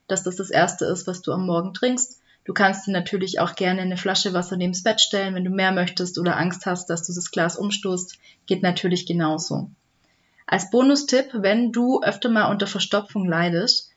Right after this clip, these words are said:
ist es auch absolut sinnvoll, das Glas Wasser warm zu machen. Also, dass du lauwarmes Wasser trinkst,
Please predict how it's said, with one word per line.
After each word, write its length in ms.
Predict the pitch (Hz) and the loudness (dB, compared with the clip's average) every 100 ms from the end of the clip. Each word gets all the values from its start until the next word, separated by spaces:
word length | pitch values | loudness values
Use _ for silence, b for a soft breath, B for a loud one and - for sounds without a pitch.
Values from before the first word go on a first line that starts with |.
| b b | b b
ist 160 | 214 214 | -8 -6
es 120 | - | -4
auch 160 | - | 0
absolut 420 | - 202 214 214 208 | 2 2 2 -2 2
sinnvoll, 560 | 220 226 - 180 185 | 0 0 0 0 0
das 180 | 185 185 | -2 -6
Glas 300 | 180 185 - | -4 -4 -2
Wasser 320 | 185 180 185 | -4 -2 -2
warm 420 | 185 196 214 202 - | 4 6 4 2 -6
zu 160 | - 170 | -6 -2
machen. 460 | 165 170 - - _ _ 185 | -2 -2 -6 -10 _ _ -4
Also, 160 | 185 | 0
dass 180 | 185 185 | 0 -2
du 80 | 190 | 0
lauwarmes 680 | 190 196 196 190 190 180 | 6 8 8 6 0 -2
Wasser 300 | 185 180 180 | -2 -2 -4
trinkst, 420 | - 185 202 202 | -4 -4 -4 -6